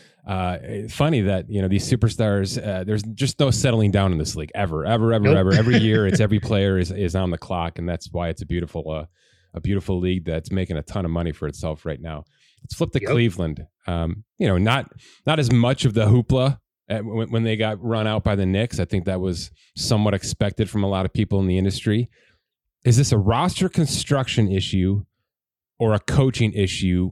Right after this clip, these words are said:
Speaker 1: more on its head, in your opinion?
Speaker 2: I think it's more on the roster. I thought J B Bickerstaff did a nice job, uh, with this team the last two years. Last year was kind of their,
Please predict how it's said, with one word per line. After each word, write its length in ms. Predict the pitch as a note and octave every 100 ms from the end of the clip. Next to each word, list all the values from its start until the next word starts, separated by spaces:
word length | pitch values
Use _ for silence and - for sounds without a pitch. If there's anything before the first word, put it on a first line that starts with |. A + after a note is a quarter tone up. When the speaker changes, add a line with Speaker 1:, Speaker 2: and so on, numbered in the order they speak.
| - -
Speaker 1:
more 260 | G2+ G#2+
on 120 | G2+ F#2+
its 140 | -
head, 180 | G#2 F#2
in 100 | F2+
your 120 | E2+
opinion? 420 | - D#2+ C2+ - - - _ _ _ _ _ _ _ _
Speaker 2:
I 120 | F#3 G3
think 200 | B3+ A3+
it's 200 | D#3+ D3+
more 340 | D3 C#3+ D3
on 160 | C#3 C#3
the 100 | B2
roster. 540 | A#2+ B2 C3+ - B2+
I 100 | B2
thought 280 | B2 C#3+ A2
J 140 | A#2+
B 140 | A2+ A2
Bickerstaff 760 | G#2+ A2 A#2+ A2 A#2+ A2 G#2+
did 140 | B2 A#2+
a 40 |
nice 280 | A#2 A2+ G#2+
job, 460 | - G#2 A2 B2 B2 - - -
uh, 140 | A#2+ G#2+
with 240 | A2+ B2+
this 160 | C3+ C3
team 320 | C#3+ C3 B2
the 80 | A2
last 520 | G#2+ A#2 G#2+ - -
two 260 | - B2+ A#2
years. 440 | B2+ C3+ C#3+ D3+ - - -
Last 380 | C3+ F3 G3+ -
year 100 | G3+
was 200 | E3+ D3
kind 260 | D#3+ C3+ C3+
of 60 |
their, 460 | C3 B2+ B2 A#2+